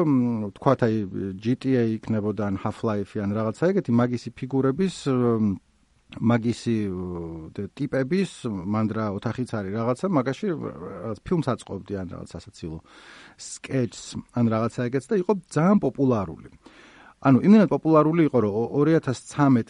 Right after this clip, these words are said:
წელს, მ, მაშინ იმას ჟანრსაც ერქვა და რაღაც საიტი იყო, მაშინ იმა კომ და YouTube-ზე არხი ქონდა და ორი ათას ცამეტ წელს იყო ყველაზე პოპულარული არხი YouTube-ზე. ანუ, ყველაზე პოპულარული როგორ, ყველაზე მეტი ნახვა ქონდა მაგის ვიდეოებს. და მე რაღაც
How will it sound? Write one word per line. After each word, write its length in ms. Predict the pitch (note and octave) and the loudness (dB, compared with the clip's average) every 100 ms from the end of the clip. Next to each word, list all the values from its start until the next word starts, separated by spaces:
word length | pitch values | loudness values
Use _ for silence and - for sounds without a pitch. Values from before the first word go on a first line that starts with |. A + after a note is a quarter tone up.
| F2+ | -10
წელს, 480 | - F3 C#3+ G2+ - | 0 2 2 0 -8
მ, 480 | C3 C#3 G#2+ G#2 F#2+ A#2+ | -12 -10 -6 -6 -2 0
მაშინ 280 | C3 D#3 D3 A#2+ | 0 4 6 6
იმას 80 | F#2 | 4
ჟანრსაც 360 | G#2 A2+ - C3 C#3 | 0 0 0 -4 -6
ერქვა 160 | A#2+ D3+ | -4 0
და 80 | D#3+ | 0
რაღაც 60 | C3+ | 0
საიტი 320 | C3+ A#2+ - F2+ | -2 -2 -2 -8
იყო, 100 | - F2 | -8 -6
მაშინ 280 | F#2 - G#2+ | -6 -2 0
იმა 140 | G#2 G2+ | 0 -2
კომ 160 | A2 | -2
და 80 | B2 C3 | 0 -2
YouTube-ზე 300 | A2 G2 G#2+ | -4 -6 -6
არხი 240 | G#2 - | -6 -6
ქონდა 260 | F3+ B2 G#2 F2 | -2 0 0 -2
და 80 | |
ორი 240 | F2+ D3 D#3+ | -2 0 0
ათას 160 | G#2 | -2
ცამეტ 320 | - C#3 A#2 - | 0 2 2 2
წელს 160 | C#3 B2+ | -2 0
იყო 60 | E3 A#2+ | -2 0
ყველაზე 300 | C3+ D3 D3 | 2 4 2
პოპულარული 560 | B2 - A2 G2+ F#2 F#2 | 0 -2 -2 -2 -4 -6
არხი 200 | F#2 - D3 | -8 -2 -2
YouTube-ზე. 400 | G#2 - - - - - - - - - - | -2 -6 -18 -20 -20 -20 -20 -20 -20 -20 -8
ანუ, 160 | G2+ F2 | -6 -4
ყველაზე 220 | G#2 A#2 A2 | 0 0 -2
პოპულარული 560 | - C3 B2+ A#2 A#2+ A#2 | -6 -2 0 0 0 0
როგორ, 180 | A#2 A#2 | 0 -2
ყველაზე 280 | - C#3+ B2+ A#2 | 2 6 8 6
მეტი 120 | A#2+ | 4
ნახვა 240 | F#2+ - G#2 | 0 -2 -6
ქონდა 200 | - F#2+ C#3 | -2 0 2
მაგის 260 | A2 B2 - | 0 -2 -8
ვიდეოებს. 420 | E2+ D2+ B1 - - _ _ - | -12 -12 -16 -20 -20 _ _ -4
და 60 | C3 | 4
მე 80 | F#3 | 6
რაღაც 200 | B2+ B2 | 6 4